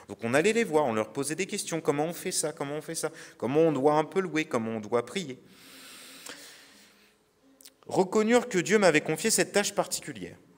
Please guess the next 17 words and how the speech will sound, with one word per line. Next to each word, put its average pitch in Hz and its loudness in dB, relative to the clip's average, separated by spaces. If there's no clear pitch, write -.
Ils 180 2
nous 202 4
serrèrent 214 6
alors 120 8
la 113 4
main, 160 -4
à 123 6
Barnabas 185 8
et 135 -2
moi, 98 -4
en 117 0
signe 196 0
d'accord. 123 2
Ainsi, 185 8
nous 175 2
avons 113 4
convenu 143 -4